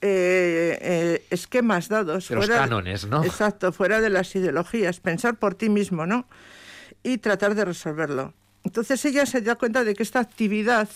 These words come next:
Speaker 1: no es algo exclusivo de las, de los intelectuales, sino que hay muchas personas en, de mucha-, de diferentes clases sociales,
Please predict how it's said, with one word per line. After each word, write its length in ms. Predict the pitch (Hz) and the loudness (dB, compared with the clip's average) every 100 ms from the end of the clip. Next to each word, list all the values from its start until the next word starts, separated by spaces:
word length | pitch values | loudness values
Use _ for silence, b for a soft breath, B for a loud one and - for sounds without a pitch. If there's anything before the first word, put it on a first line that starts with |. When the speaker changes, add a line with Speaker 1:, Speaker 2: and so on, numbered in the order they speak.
| - | -4
Speaker 1:
no 160 | 202 | -2
es 140 | 208 226 | -2 -2
algo 200 | 226 240 | 0 0
exclusivo 920 | 214 - 190 165 - 240 208 247 - _ _ _ _ _ b b b | 0 -2 2 2 0 0 0 -2 -6 _ _ _ _ _ b b b
de 200 | 170 180 | -4 0
las, 560 | 165 160 156 151 151 - 175 | 2 2 4 2 0 -6 -4
de 100 | 175 | -2
los 220 | 151 - | -2 -4
intelectuales, 640 | 170 160 151 - 202 185 | -4 -2 -4 -2 0 0
sino 240 | - 180 160 | 0 -2 0
que 80 | 208 | 0
hay 100 | 220 | 2
muchas 560 | 196 294 - 226 175 - | 2 2 0 -4 -4 -2
personas 600 | 165 - 202 175 - - | -2 0 -2 0 -4 -6
en, 160 | 180 165 | -4 0
de 120 | 170 | 2
mucha-, 400 | 220 269 254 - | 2 0 -2 -2
de 240 | 180 180 175 | 0 0 2
diferentes 600 | 175 170 185 220 254 - | 0 0 0 2 -2 -2
clases 360 | 240 226 202 | -2 0 -2
sociales, 500 | 180 170 196 180 - | -4 -2 2 0 -2